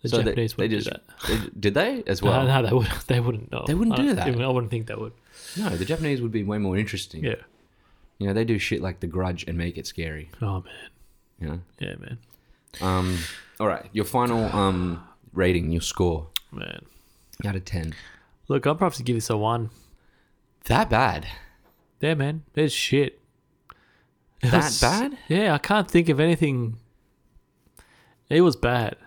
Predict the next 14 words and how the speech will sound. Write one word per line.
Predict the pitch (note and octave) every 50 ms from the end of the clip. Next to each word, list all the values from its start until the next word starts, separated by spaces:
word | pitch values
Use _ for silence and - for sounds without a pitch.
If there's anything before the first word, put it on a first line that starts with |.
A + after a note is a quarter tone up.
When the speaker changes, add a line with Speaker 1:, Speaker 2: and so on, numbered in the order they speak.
| - _ _ -
Speaker 1:
There's | D#3+ D3+ C#3+
no | F#3 G3 F#3+
point | F#3 - E3 E3 D#3+ D#3+ E3 - - _ _
watching | - C3 A#2+ - - A#2+
this | A2 - -
movie | A2+ A2 G2+ G#2+ - -
at | C3 C3 B2+
all. | A#2 A#2 G#2+ G#2+ G2+ G2+ - _ _ _ _ _ _ _ _ _ - - _ _ _ _ _ _ _ _ _ _ _ _ _ _ _ _ _ _ _ _ _ _ _
I | - D3 F3+
don't | G#3 G#3+
know | A3 G3+
how. | F3+ F3 F#3+ G#3 F3+ B2+ A#2+ C3
It's | B2 - -
just | C#3 C3 - -